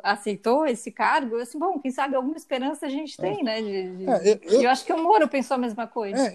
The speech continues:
Speaker 2: eu tenho, porque, ó, porque o Bolsonaro <laughs> fez, tinha esse discurso, né? E vamos combinar já, o Moro com, com o coaf na mão, meu Deus, o país vai, vai,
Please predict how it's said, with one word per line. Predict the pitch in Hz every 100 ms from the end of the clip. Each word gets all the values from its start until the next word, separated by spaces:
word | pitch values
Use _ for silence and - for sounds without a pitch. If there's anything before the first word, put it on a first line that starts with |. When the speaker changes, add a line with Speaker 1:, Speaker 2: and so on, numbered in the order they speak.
| 226
Speaker 2:
eu |
tenho, | 254 320 302
porque, | 294 254
ó, | 370 233
porque | -
o | 233
Bolsonaro | 208 - 262 233 339
<laughs> | 330 240 180
fez, | 143 - - 170 - -
tinha | - 214
esse | 285 214
discurso, | 170 - 247 277
né? | - - _ _ _
E | 175
vamos | 175 262 -
combinar | 302 285 254 262
já, | 240 220
o | 226
Moro | 254 233 220 294 330
com, | - 240 226 214 214 180 - _
com | - 208
o | 220
coaf | - 185 220 -
na | 226
mão, | 185 175 240
meu | 196 247
Deus, | 240 262 180
o |
país | - 131 135 190
vai, | 220 240 294
vai, | 294 330